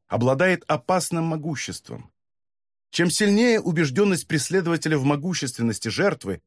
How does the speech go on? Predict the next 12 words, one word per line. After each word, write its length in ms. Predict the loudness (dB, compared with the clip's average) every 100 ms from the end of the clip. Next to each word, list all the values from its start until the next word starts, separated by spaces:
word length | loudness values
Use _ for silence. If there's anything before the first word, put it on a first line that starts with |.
| _
тем 220 | 0 2
выше 260 | 2 0 0
его 200 | 2 0
тревожность, 720 | 2 2 4 4 2 -2 -4 -4
подстёгивающая 880 | -2 -2 0 0 2 0 0 0 -2
его 320 | 2 2 2 _ -8
с 100 | -4
ещё 240 | 0 0
большей 380 | 2 2 2 -2
жестокостью 680 | -2 0 0 0 -2 -2
преследовать 600 | 0 0 0 0 0 0 -2
жертву. 520 | -2 -2 -4 -20